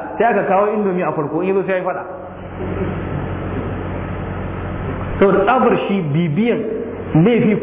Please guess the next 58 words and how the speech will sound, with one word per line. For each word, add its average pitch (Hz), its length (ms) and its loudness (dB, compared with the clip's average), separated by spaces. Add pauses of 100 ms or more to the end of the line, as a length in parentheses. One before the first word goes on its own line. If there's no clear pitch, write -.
ko 285 160 4
mun 285 240 4
kankantar 269 580 2
sa 151 60 -2
ne 151 180 -2
kuskure 196 340 4
ba 180 140 4
ya 165 80 0
ɗaga. 127 180 -4 (1800)
To 185 60 8
irin 247 200 6
wannan 233 240 6
yakan 233 160 4
sa 226 120 2
ma 214 160 0
a 202 60 0
rinka 220 180 -2
maka 185 140 -2
kuskure 175 340 2
da 143 60 0
yawa. 139 180 2 (300)
Dan 233 200 4
idan 247 200 2
mutum 240 260 0
ka 247 100 2
fitile 214 460 2
shi, 220 100 -2 (180)
to 175 120 6
zai 208 160 4
ta 214 80 6
yin 208 120 4
kuskure. 143 280 0 (260)
Saboda 240 280 6
tsoro 208 380 4
ma 254 160 0
kamin 214 200 -2
ya 196 80 0
gama 190 160 0
aikin 180 200 0
ya 156 60 0
yi 151 60 0
kuskure. 147 260 2 (1500)
Duk 185 120 8
yawanci 254 240 6
mutane 240 280 4
masu 196 200 0
tsaraba 196 360 2
da 170 80 -2
yawa 180 140 0
za 185 100 -2
ka 180 60 -2
ga 170 140 -2
cewa 170 160 2
an 185 100 -4
fi 202 60 2
yawan 202 160 2
musu 143 160 0
kuskure. 131 340 2